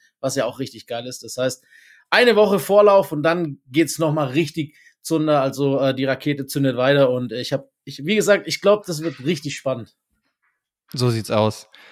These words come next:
Speaker 2: Also, ähm, genau, auch nochmal zum Aufbau dieser ersten Folge hier. Also die Hot Takes sind sozusagen, dienen als unsere Season Preview mehr oder weniger.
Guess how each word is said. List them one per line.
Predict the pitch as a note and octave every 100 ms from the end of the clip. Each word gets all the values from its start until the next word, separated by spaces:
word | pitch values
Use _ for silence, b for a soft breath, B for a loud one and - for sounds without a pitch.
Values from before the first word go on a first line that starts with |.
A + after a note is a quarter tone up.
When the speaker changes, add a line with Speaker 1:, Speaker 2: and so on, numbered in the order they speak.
| B
Speaker 2:
Also, | - A2+ G#2+ A2 G#2 -
ähm, | A2+ G#2+ G#2 G#2
genau, | A2+
auch | G2+ G#2+
nochmal | B2+ A#2+
zum | - G#2
Aufbau | C3+ - A#2
dieser | C3+ D3
ersten | C#3+ D3+ D3
Folge | - D#3 D#3+
hier. | D3+ E3 F3 B B B
Also | B2 A2+
die | A2+
Hot | A2+ D3
Takes | C#3+ C3
sind | C#3 C#3
sozusagen, | C3+ A#2 A#2+ A2+ C3+ D3+ D#3 C#3+
dienen | A2+ D3 D3
als | A#2+ A#2
unsere | - A#2+ A#2+ A2+
Season | - C3 B2
Preview | - G#2+ G#2 G#2
mehr | G#2+
oder | G2+
weniger. | G#2 G#2+ A2+ D#3+